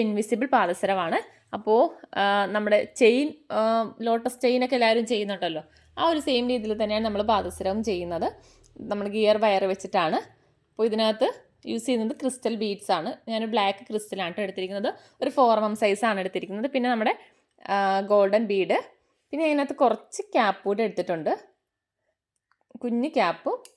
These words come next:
അപ്പോൾ ഇത്രയാണ് നമ്മൾ എടുത്തിരിക്കുന്നത്. പിന്നെ നമ്മൾ ഇതിനകത്ത് ലോക്കിങ്ങിനായിട്ട് ചെയ്യുന്നത് നമ്മുടെ സാധാരണ ചോ-, ആ, നമ്മുടെ ചെയിൻ യൂസ് ചെയ്യുന്ന ആ ഒരു ഹുക്ക് ആൻഡ്, ആ, റിംഗ് ഉണ്ടല്ലോ, അത് തന്നെയാണ് ട്ടോ. അപ്പോൾ അത് വെച്ചിട്ടാണ് നമ്മൾ ചെയ്യുന്നത്. ഞാനിത് ഏകദേശം ഒരു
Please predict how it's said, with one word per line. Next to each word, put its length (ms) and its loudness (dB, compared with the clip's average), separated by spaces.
അപ്പോൾ 180 -4
ഇത്രയാണ് 320 2
നമ്മൾ 240 2
എടുത്തിരിക്കുന്നത്. 600 -4
പിന്നെ 240 -4
നമ്മൾ 220 -2
ഇതിനകത്ത് 320 -2
ലോക്കിങ്ങിനായിട്ട് 640 -2
ചെയ്യുന്നത് 420 -2
നമ്മുടെ 200 -6
സാധാരണ 380 0
ചോ-, 220 2
ആ, 40 0
നമ്മുടെ 280 -4
ചെയിൻ 260 2
യൂസ് 180 -4
ചെയ്യുന്ന 280 0
ആ 120 0
ഒരു 100 -2
ഹുക്ക് 300 -2
ആൻഡ്, 120 0
ആ, 20 -2
റിംഗ് 260 -2
ഉണ്ടല്ലോ, 300 -2
അത് 180 4
തന്നെയാണ് 400 -4
ട്ടോ. 80 0
അപ്പോൾ 200 0
അത് 140 4
വെച്ചിട്ടാണ് 320 -2
നമ്മൾ 180 -4
ചെയ്യുന്നത്. 240 -2
ഞാനിത് 200 -2
ഏകദേശം 480 -2
ഒരു 100 0